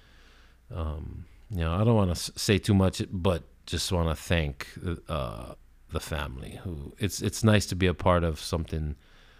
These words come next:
like that with, with my boys and let them, you know, sort of make friends in such a s-,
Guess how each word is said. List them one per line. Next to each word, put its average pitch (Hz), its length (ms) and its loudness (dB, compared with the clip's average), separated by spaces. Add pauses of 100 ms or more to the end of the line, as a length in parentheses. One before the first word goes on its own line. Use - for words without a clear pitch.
(420)
like 87 220 2
that 82 360 0
with, - 340 -4
with 90 200 -2
my 82 100 6
boys 107 640 6
and 90 160 0
let 85 240 0
them, 82 400 2
you 85 120 2
know, 80 160 2
sort 82 320 0
of 76 180 -2
make 78 180 -2
friends 82 480 2
in 73 220 -2 (560)
such - 340 -2
a 87 40 -2
s-, - 560 -4